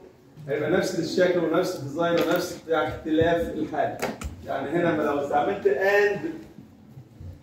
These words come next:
مع الناند جيتس هتبقى هي دي الانفيرتد فورم. فاهمين قصدي يا شباب؟ يبقى لازم الانبوتس بتاعتي تبقى ار كومبلمنت اس كومبلمنت. في حين ان انا لو استعملت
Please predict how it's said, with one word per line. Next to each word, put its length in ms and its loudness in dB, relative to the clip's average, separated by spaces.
مع 320 0
الناند 280 4
جيتس 560 6
هتبقى 280 -2
هي 120 4
دي 80 0
الانفيرتد 540 0
فورم. 400 -2
فاهمين 260 -4
قصدي 160 -4
يا 40 -10
شباب؟ 240 0
يبقى 180 -6
لازم 120 -2
الانبوتس 460 -4
بتاعتي 340 -2
تبقى 480 -4
ار 40 -6
كومبلمنت 500 -4
اس 220 -8
كومبلمنت. 300 -12
في 120 -6
حين 340 6
ان 160 6
انا 180 6
لو 180 2
استعملت 460 0